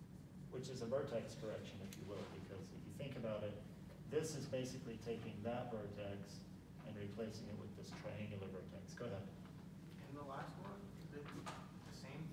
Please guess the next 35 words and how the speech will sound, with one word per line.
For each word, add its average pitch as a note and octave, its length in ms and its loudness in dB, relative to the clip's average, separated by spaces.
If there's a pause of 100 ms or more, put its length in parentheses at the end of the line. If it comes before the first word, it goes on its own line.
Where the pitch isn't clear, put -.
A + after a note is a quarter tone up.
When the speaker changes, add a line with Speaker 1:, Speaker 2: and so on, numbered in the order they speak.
Speaker 2:
photon D#3 400 -2
that D3 160 -2
it's - 80 -4
absorbing - 400 -2
and, - 320 -4 (560)
or A#2 240 0
emitting? A2+ 160 0
Speaker 1:
Sorry, C3 240 10
in - 160 6
the, A#2+ 320 6
in A2+ 160 4
this C3 160 6
one? G#3 160 4 (480)
Speaker 2:
No, C3+ 160 0
sorry, A#2+ 320 2
in A#2 80 0
the - 80 2
previous C#3+ 320 2
one. - 160 -4 (960)
Is - 160 -2
it C3 160 -2
the - 80 -4
same D3 400 -4 (160)
photon D3+ 400 -2
that's, - 400 -4 (400)
that - 160 -2
it's - 240 -4 (240)
emitting A2+ 400 -2
and A#2+ 80 -2
then A#2 160 -2
reabsorbing? - 560 -2 (400)
Speaker 1:
Yeah. A3+ 80 8 (1200)
Yeah. - 80 0 (1600)
I F3 80 4
mean, G3 160 8